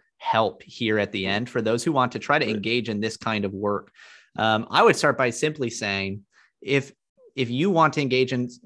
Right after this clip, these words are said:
Speaker 1: say, thrift, for instance, like we've talked about, um, meaning something breaks in your house, and instead of, "I'm just gonna go buy a new one," or, "I'm going to pay somebody to come and repair this,"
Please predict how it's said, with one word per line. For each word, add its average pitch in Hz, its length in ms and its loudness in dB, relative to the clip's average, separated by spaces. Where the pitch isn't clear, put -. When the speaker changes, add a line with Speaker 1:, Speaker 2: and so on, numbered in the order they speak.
Speaker 1:
say, 127 300 2
thrift, 151 460 0
for 117 160 -2
instance, 95 480 -6
like 101 180 -2
we've 95 180 -4
talked 92 300 -6
about, 87 360 -6
um, 104 400 -2
meaning 131 520 2
something 160 400 -2
breaks 123 400 0
in 123 80 -2
your 110 100 -2
house, 101 420 -2
and 107 120 -8
instead 104 380 -2
of, 107 140 0
"I'm 110 140 -2
just 120 140 -6
gonna 131 120 -2
go 117 120 2
buy 107 240 2
a 131 60 0
new 117 180 0
one," 107 260 -4
or, 110 420 2
"I'm 113 180 -2
going 110 280 -2
to 110 180 -6
pay 135 200 0
somebody 117 280 0
to 104 80 -2
come 113 140 -6
and 107 80 -4
repair 117 280 0
this," 98 240 -4